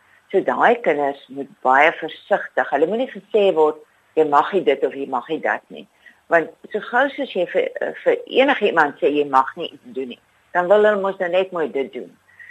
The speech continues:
So, dit is baie versigtig. Kinders moet ook nooit op 'n dieet geplaas word nie. Jy moet vir hulle leer deur goeie gewoontes. Jy moet nie self, ehm, 'n kassie vol lekker goed aanhou nie,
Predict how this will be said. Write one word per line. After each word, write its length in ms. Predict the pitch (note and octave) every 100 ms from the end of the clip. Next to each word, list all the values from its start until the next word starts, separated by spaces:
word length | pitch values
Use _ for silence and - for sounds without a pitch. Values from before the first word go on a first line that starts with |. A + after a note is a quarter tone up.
| - _
So, 120 | G3+
dit 220 | F#3 F#3+ G3
is 120 | F#3+ - - - _
baie 440 | - F#3 A3+ C4 C4
versigtig. 800 | - A#3 - G#3 - G3+ F#3+ - _ _ _
Kinders 380 | - A#3+ A3+ A3+
moet 220 | F#3+ F3
ook 200 | G#2+ F3
nooit 280 | E3 E3 F#3+
op 140 | G3 E3
'n 160 | D3 -
dieet 460 | - D3 - F#3+ F#3+
geplaas 600 | - - C3 A2+ - -
word 200 | F2+ F#2+ _
nie. 140 | - _ _ _ _
Jy 200 | D#3 A3+
moet 240 | D4+ D#4
vir 160 | - E3
hulle 200 | C#3+ C#3+
leer 380 | C3+ C3+ C3+ C3+ - _
deur 200 | D3 C#3+ -
goeie 380 | F3+ E3 D#3+ D#3 - _
gewoontes. 720 | D3 B2+ B2+ B2+ A#2 - - - _ _ _ _ _ _ _
Jy 240 | A#2 D#3+ G3
moet 140 | A#3
nie 280 | C#4 C#4 C#4+ _ _ _ - _
self, 340 | B3 A3 B2+ - _ _ _ _ _ _ - -
ehm, 200 | C#3+ A2+ E2 -
'n 160 | C#3+ - _ _
kassie 420 | - C4 - G3+ D#3+
vol 160 | - D#3
lekker 360 | B2+ C3+ D#3 -
goed 160 | C#3+ -
aanhou 300 | C#3+ B2+ B2
nie, 140 | G#2